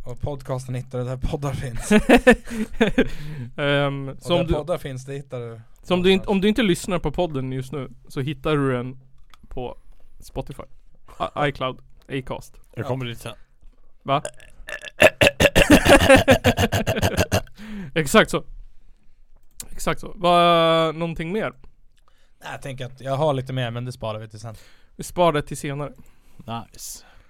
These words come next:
Speaker 2: Eh, men då kan ju jag börja med att ställa den retoriska frågan. Visste ni att Sverige är på väg att gå under?
Speaker 1: Mm, nej.
Speaker 3: Nej.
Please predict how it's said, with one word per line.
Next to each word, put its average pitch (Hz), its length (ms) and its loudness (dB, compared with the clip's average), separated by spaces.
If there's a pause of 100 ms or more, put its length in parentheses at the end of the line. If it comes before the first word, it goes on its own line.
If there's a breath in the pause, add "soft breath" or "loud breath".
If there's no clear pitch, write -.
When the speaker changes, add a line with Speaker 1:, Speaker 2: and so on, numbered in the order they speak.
(260 soft breath)
Speaker 2:
Eh, 175 300 4
men 190 160 2
då 226 100 8
kan 247 260 4
ju 196 80 2
jag 220 320 4 (1000)
börja 175 420 8
med 170 120 2
att 156 80 0
ställa 143 340 4
den 143 220 0
retoriska 135 720 -2
frågan. 143 680 2 (380)
Visste 196 460 -2
ni 214 380 2 (220)
att - 420 0 (460)
Sverige 170 800 4 (200)
är 151 100 -6
på 151 120 -2
väg 139 420 2
att 135 320 -6 (140)
gå 170 300 2
under? 180 400 0 (1300 soft breath)
Speaker 1:
Mm, 120 600 -12
nej. 147 180 -8
Speaker 3:
Nej. 208 920 -2